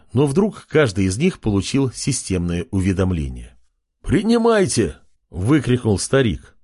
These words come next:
Сам он не получил уведомления, но увидел, как одномоментно изменились взгляды людей. «Осталось придумать, как вас отсюда вывести». Король вздохнул,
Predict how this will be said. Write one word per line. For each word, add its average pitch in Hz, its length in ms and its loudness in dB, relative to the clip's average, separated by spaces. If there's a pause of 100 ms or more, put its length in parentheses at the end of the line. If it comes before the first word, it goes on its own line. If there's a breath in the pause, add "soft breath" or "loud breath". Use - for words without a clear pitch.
(200)
Сам 180 400 0
он 143 160 4
не 147 100 4
получил 151 640 0
уведомления, 76 800 -2
но 151 260 4
увидел, 170 400 4
как - 300 0
одномоментно 101 800 2
изменились 123 720 2
взгляды 95 500 0
людей. 87 500 -4 (300)
«Осталось 170 600 0
придумать, 143 580 0
как 139 340 0
вас 131 200 2
отсюда 120 420 0
вывести». 117 640 0 (360)
Король 165 360 2
вздохнул, 123 720 0